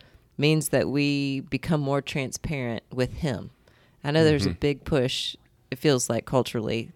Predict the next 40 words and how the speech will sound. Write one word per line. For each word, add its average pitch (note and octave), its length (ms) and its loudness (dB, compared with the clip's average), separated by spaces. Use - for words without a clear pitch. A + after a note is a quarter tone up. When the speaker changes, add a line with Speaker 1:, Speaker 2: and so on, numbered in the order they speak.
Speaker 1:
to C#3 120 -2
be C#3 200 0
transparent. D3 1000 -6
Speaker 2:
Mm-hmm. F#2+ 280 -8
Speaker 1:
And D#3 100 4
there's E3 120 4
a E3 40 4
lot G#3+ 200 6
of G3+ 60 2
good A3+ 220 4
in F#2 140 -4
that. - 260 -6
Uh, D3+ 200 -2
and D3+ 120 2
it D3 140 0
depends D3+ 360 0
on D#3 120 2
who D3+ 100 0
you C#3+ 180 -2
want C3+ 140 -4
to C3 60 -4
be C3+ 180 -2
transparent C3+ 640 -4
with. B2 420 0
And C#3 220 2
I - 20 0
think C#3 220 -2
sometimes C#3+ 560 -2
we C3+ 100 0
forget A#2+ 520 -4
that B2 120 0
if B2 160 -2
I A#2 140 2
truly F3 440 0
want C3+ 280 -6
to - 80 -14
be B2+ 140 -2
the A#2+ 80 -4
most C#3+ 340 0
transparent, A2+ 800 -6